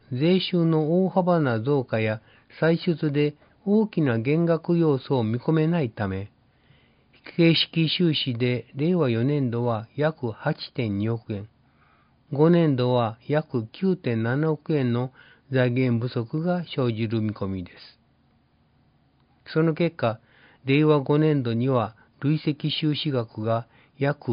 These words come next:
二十九点五億円の赤字となり、財政健全化法に定める財政健全化団体になる恐れがあることが明らかになりました。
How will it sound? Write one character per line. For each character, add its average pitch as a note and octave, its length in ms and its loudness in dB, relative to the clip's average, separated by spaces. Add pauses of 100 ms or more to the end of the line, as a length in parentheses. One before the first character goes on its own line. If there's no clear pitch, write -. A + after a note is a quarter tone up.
二 D3+ 300 0
十 B2 320 -2
九 C#3 220 -2
点 A2 260 -4
五 B2 180 0
億 D#3 240 -4
円 C#3+ 160 0
の C#3+ 180 -4
赤 D#3 180 -2
字 D#3 140 -4
と A#2 160 -2
な G#2+ 160 0
り、 G2 200 -6 (720)
財 F3+ 180 6
政 C#3 260 2
健 D3+ 260 2
全 D3+ 180 2
化 D#3 180 0
法 A#2 240 -2
に G#2+ 180 -2
定 B2+ 260 -2
め A#2+ 160 0
る G#2+ 240 -4 (480)
財 D3+ 180 2
政 A#2+ 280 -2
健 C#3+ 280 0
全 C#3+ 220 0
化 C#3 160 -4
団 B2+ 260 0
体 A2 180 -4
に A2+ 180 0
な B2+ 140 -2
る A2+ 140 -4 (100)
恐 A#2+ 240 -4
れ B2 120 -2
が C3+ 280 -4
あ B2 60 -2
る A#2 100 -2
こ A#2+ 140 -8
と G#2+ 140 -8
が G#2 280 -6
明 B2+ 180 -10
ら C3 100 -6
か - 140 -10
に C#3+ 140 -4
な A2 120 -4
り G2 120 -6
ま F#2 140 -10
し - 160 -20
た。 - 200 -20